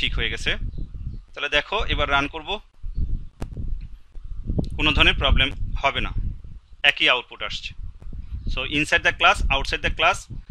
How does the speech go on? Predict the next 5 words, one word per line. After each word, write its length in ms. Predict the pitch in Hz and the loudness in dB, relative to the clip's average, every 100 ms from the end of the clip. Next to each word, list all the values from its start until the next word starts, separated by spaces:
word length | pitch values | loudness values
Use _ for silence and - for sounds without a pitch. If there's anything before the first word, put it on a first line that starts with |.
| - - - _ - 139 | -12 -12 -18 _ -4 -2
এটা 200 | 151 143 | 4 4
আমরা 180 | 139 180 - _ _ _ _ _ _ _ _ _ - | 6 2 2 _ _ _ _ _ _ _ _ _ -4
এভাবে 280 | 131 135 139 | 0 2 0
করতে 180 | 165 - | -2 -4
পারি। 120 | 127 | -2